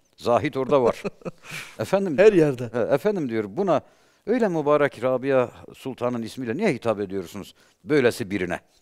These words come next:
Speaker 1: Kadını hor görerek söylüyor. Şimdi kadın iki büklüm ağlıyor o sırada. Hüngür hüngür ağlıyor. Zahid ise dimdik. Mevlana dönüp Zahid'e diyor ki, "Şu anda Allah indinde senden makbuldur bu. Biliyor musun?"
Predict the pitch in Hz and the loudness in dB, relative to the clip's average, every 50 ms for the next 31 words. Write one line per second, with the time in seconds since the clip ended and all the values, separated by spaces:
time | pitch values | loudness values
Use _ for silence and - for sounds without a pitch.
0 | _ _ _ _ _ - - 113 139 165 - - 117 101 85 85 76 76 73 71 | _ _ _ _ _ -6 -6 -4 -4 -2 -2 -2 -2 -2 -4 -6 -8 -8 -8 -10
1 | - - 76 73 73 92 135 190 143 139 127 113 104 _ _ _ _ _ _ - | -12 -12 -14 -12 -12 -10 -12 -12 -14 -16 -20 -20 _ _ _ _ _ _ _ -20
2 | _ _ _ _ _ _ - _ _ - 147 151 151 143 - 135 147 156 196 190 | _ _ _ _ _ _ -20 _ _ -10 -6 -6 -6 -4 0 0 0 0 0 -4
3 | 151 - 170 143 131 - - 208 208 180 156 143 139 127 104 85 78 73 82 78 | -6 -6 -6 -6 -6 -8 -6 -2 4 4 4 4 4 2 0 -2 -4 -6 -8 -8
4 | 78 78 71 147 165 131 104 85 98 104 117 143 127 107 98 87 82 95 135 165 | -8 -6 -6 -6 -8 -8 -10 -10 -10 -8 -6 -2 -2 0 -2 -2 -4 -6 -8 -8
5 | - - _ _ _ - 98 98 107 135 - - 117 92 85 110 95 76 73 107 | -10 -16 _ _ _ -8 -6 -6 -6 -4 -4 -4 -6 -4 -6 -8 -8 -8 -8 -10
6 | - - - _ _ _ _ _ _ _ _ _ _ _ _ _ _ _ _ _ | -12 -14 -16 _ _ _ _ _ _ _ _ _ _ _ _ _ _ _ _ _
7 | _ _ _ _ _ _ _ _ _ _ _ _ - 82 127 160 165 165 160 160 | _ _ _ _ _ _ _ _ _ _ _ _ -6 -2 -2 0 2 2 2 0
8 | 151 135 151 151 151 120 120 120 127 123 131 127 135 135 147 208 226 - - 110 | 0 -2 -2 -6 -6 -4 -2 0 0 0 0 -2 -4 -4 -4 -6 -8 -8 -8 -12
9 | - - 156 160 143 135 120 110 101 107 117 131 139 127 143 156 156 156 139 107 | -10 -8 -8 -6 -4 -2 0 0 0 0 0 0 0 -2 -2 -6 -6 -6 -4 -4
10 | 95 - - 120 123 127 135 123 107 101 104 101 - - - 131 117 107 92 87 | -4 -4 -4 -6 -4 -2 -2 -2 -2 -2 -4 -4 -6 -6 -8 -6 -6 -6 -6 -8
11 | 78 71 65 69 - _ _ _ _ _ _ 71 78 90 135 202 220 190 92 76 | -8 -8 -10 -12 -12 _ _ _ _ _ _ -12 -8 -4 -2 -2 -4 -4 -6 -12
12 | - 69 67 | -14 -18 -20